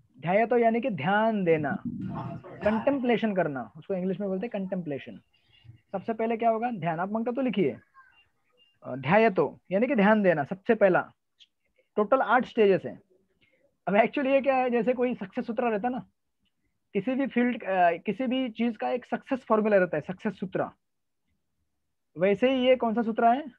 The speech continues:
Fall down sutra। अगर आपको fall down कराना है, अपना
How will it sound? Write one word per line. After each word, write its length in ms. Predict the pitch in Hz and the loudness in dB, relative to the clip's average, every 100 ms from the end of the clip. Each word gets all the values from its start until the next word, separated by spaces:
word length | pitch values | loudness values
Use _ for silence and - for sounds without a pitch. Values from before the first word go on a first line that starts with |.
| - | 0
Fall 200 | 202 208 | 2 4
down 200 | 214 202 | 2 -2
sutra। 360 | 185 147 113 113 _ _ _ _ _ - | -6 -8 -10 -14 _ _ _ _ _ -6
अगर 140 | 175 | -4
आपको 180 | 190 214 | -2 -4
fall 220 | 190 202 | 0 0
down 160 | 220 220 | 0 -2
कराना 280 | 208 208 214 | 0 0 -2
है, 60 | |
अपना 360 | 202 196 233 | -4 -6 -10